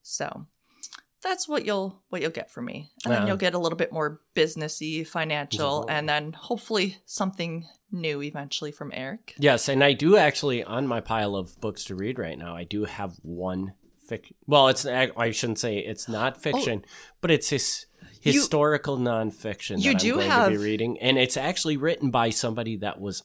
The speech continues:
Speaker 2: on this podcast. Well, not this
Speaker 1: Oh, the
Speaker 2: podcast, but
Speaker 1: our other
Speaker 2: uh, but on Stigmas and Open Wounds,
Speaker 1: You
Speaker 2: so.
Speaker 1: do actually have a fiction downstairs, too, that you picked up in Portugal.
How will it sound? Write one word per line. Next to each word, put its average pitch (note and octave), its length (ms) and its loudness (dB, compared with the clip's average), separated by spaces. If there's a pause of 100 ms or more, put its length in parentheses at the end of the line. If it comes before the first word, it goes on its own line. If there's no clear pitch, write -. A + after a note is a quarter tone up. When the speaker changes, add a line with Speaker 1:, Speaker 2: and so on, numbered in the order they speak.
(140)
Speaker 2:
on G#2+ 320 -8
this G#2 320 -8
podcast. - 880 -14 (160)
Well, A2+ 140 2
not F#2 180 -4
this F3 80 8
Speaker 1:
Oh, D3+ 80 4
the D3+ 80 -8
Speaker 2:
podcast, G2+ 640 0
but F2 180 -8 (200)
Speaker 1:
our D3+ 180 4
other D3 400 -2
Speaker 2:
uh, C3+ 120 0
but A2+ 220 4
on G2+ 160 0
Stigmas F#2 500 -2
and F#2+ 100 -4
Open E2 320 -6
Wounds, C2 360 -6
Speaker 1:
You A#3+ 60 2
Speaker 2:
so. G#3 60 2
Speaker 1:
do A3+ 120 8
actually G#3 320 4
have F3+ 160 -2
a D#3+ 80 -2
fiction E3 400 -4
downstairs, D#3 640 -4
too, E3+ 140 -8
that D3+ 160 -10
you D3+ 60 -12
picked - 240 -10
up C#3 140 -12
in C#3 120 -12
Portugal. D3 560 -12